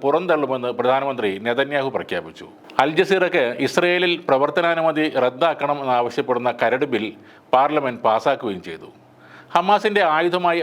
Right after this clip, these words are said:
അൽ ജസീറ മാറിയെന്നാണ് ഇസ്രായേലിന്റെ കുറ്റപ്പെടുത്തൽ. സത്യം മറച്ചുവെക്കാനുള്ള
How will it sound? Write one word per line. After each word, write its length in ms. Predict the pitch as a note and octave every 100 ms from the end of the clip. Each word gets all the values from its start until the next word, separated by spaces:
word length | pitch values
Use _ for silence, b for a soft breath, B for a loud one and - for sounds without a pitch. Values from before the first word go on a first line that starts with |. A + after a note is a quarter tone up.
| C3
അൽ 60 | C3+
ജസീറ 260 | D3 D#3+ D3 C#3
മാറിയെന്നാണ് 580 | B2 C3+ D#3+ D#3 B2 G2 G2+ A#2
ഇസ്രായേലിന്റെ 420 | B2+ C3+ B2+ A#2+ G#2
കുറ്റപ്പെടുത്തൽ. 500 | F2 E2+ E2+ - D#2+ - - - B B B -
സത്യം 280 | C3+ E3+ E3
മറച്ചുവെക്കാനുള്ള 720 | C#3 C#3+ F3 E3 D3+ D3 C#3+